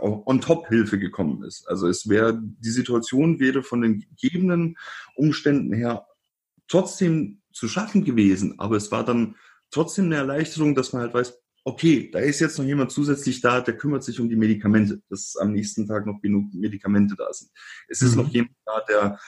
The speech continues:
Speaker 1: koordiniert, wo die, äh, äh, Patienten, auf welche Station sie verteilt werden und, und, und. Ja, also, dass die, die quasi den ersten Schock, ähm, hinter sich haben, äh, sich dann auf andere Sachen konzentrieren können und nicht um,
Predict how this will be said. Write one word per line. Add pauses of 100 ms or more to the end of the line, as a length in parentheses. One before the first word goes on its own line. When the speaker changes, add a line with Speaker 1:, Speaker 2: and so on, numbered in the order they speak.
(240)
Speaker 1:
koordiniert,
wo
die,
äh,
äh,
Patienten,
auf
welche
Station
sie
verteilt
werden
und,
und,
und. (340)
Ja,
also,
dass
die,
die
quasi
den
ersten
Schock, (460)
ähm,
hinter
sich
haben, (480)
äh,
sich
dann
auf
andere
Sachen
konzentrieren
können
und
nicht
um,